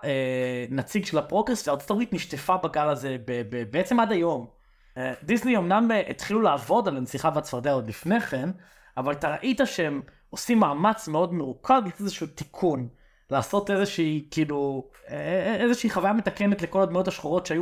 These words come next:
unnamed עד תשעים ושש, נראה לי, הייתה הדמות הראשונה השחורה של, אה, של, אה, דיסני שהיה לה שם.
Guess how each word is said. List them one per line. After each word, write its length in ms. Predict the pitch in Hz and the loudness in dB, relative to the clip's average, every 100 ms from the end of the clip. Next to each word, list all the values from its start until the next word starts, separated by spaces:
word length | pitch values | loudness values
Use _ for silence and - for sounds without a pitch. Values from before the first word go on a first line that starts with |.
| 170 | 0
unnamed 580 | 160 156 156 147 143 139 - _ _ _ _ | 0 0 -2 -4 -6 -10 -20 _ _ _ _
עד 140 | 147 147 - | -2 -2 -6
תשעים 300 | - 170 156 | -6 -4 -2
ושש, 340 | 123 - 196 | -2 -2 0
נראה 160 | 220 196 | 2 2
לי, 60 | 180 | 2
הייתה 160 | 170 | 2
הדמות 240 | 165 165 170 | 0 0 0
הראשונה 340 | 156 160 156 | 0 0 0
השחורה 400 | 147 - 143 143 | 0 -2 0 0
של, 260 | - 139 135 | -2 -2 -2
אה, 60 | 127 - - _ _ _ | -4 -8 -20 _ _ _
של, 340 | - 139 131 | -4 -2 0
אה, 580 | 131 127 127 123 123 123 | 2 0 0 -2 -2 -4
דיסני 300 | 117 143 147 | -6 -6 -4
שהיה 140 | 139 | -2
לה 80 | 131 | -2
שם. 240 | - 139 | -2 -4